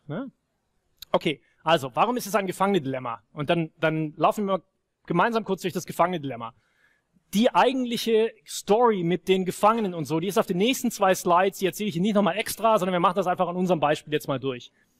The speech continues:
Ähm, wir haben also hier eine Situation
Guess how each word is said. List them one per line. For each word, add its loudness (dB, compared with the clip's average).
Ähm, 0
wir 2
haben 2
also -4
hier 2
eine 0
Situation 0